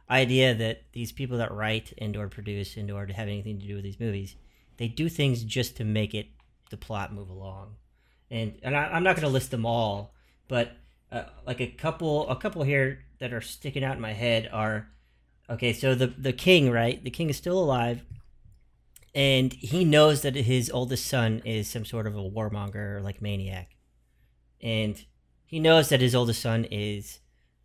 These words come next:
off kilter, is, is unhinged. And so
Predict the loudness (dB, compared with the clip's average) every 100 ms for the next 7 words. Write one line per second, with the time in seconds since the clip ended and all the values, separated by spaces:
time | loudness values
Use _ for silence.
0 | _ 0 4 4 2 -12 -16 -4 -2 -2
1 | -4 -6 -8 -8 -6 -4 -6 -10 -8 -4
2 | -2 -2 -2 -6 -6 -10 -16 _ _ _
3 | _ _ -10 -6 0 2 2 -2